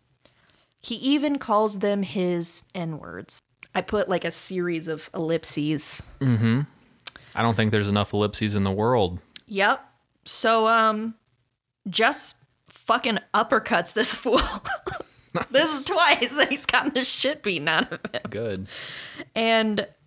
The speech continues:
Speaker 1: like, Manny's trying to pull Jess off of Blake, and Jess is, like, accusing Manny of letting these pricks continually act like, act like, you know, these, you know,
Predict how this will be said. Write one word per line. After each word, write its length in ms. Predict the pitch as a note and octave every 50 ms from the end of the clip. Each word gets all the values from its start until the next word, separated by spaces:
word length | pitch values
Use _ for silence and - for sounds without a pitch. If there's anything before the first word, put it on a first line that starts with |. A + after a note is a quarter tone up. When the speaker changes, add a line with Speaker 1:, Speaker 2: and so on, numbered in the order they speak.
| _ _ _ _ _ _ _ _ _ - F#3+ G3 F#3+ _ - -
Speaker 1:
like, 180 | G#3+ G3+ F#3+
Manny's 380 | - G#3 A#3 A#3+ B3 C4 B3+ B3+
trying 180 | - A#3+ G#3+
to 80 | G#3 F#3+
pull 240 | F#3+ - - A3 A3
Jess 340 | F#3+ - G3 F#3 G3+ G3 -
off 240 | - - F3+ G3 F#3+
of 180 | F#3+ F3+ E3 F3
Blake, 400 | - G#3 A#3 A#3 A3 A3 A3 -
and 240 | - G3+ F#3 F3+ F#3
Jess 280 | F3+ F#3 F#3 G3 - F#3+
is, 160 | F3+ F3+ F3+
like, 320 | F3 E3+ F3 D#3 - - _ _ _ _ _ _ _ _ _ _ _ _ _ _ _ _ _ -
accusing 500 | F#3 - - A#3 A#3 G#3+ A3+ A3 G#3+ G3+
Manny 320 | G3+ G3+ G3+ G3+ G3+ G3
of 140 | G3 F#3 F3+
letting 240 | F3+ F#3+ F#3 F#3+ F#3
these 220 | F#3 F3+ F3+ - -
pricks 280 | - - F3+ - -
continually 680 | - - F3 E3+ - - A#3+ A#3 A#3+ A#3+ A#3 A3+ A3 G3+
act 240 | - F3+ F#3+ G3 -
like, 280 | F#3+ F3+ F3+ F3 - - _ - - - _ _ _ _ _ _ _ _ - F3+ F3 - - F#3
act 260 | G3+ G3+ G3+ - -
like, 160 | G3+ F#3 -
you 220 | F3+ F#3 F#3+ G3 G#3
know, 160 | G3 F3 E3+
these, 400 | D#3+ F#3 F3 F3+ E3 - - -
you 140 | - - F#3
know, 320 | F3 E3+ D#3+ D3 D#3 -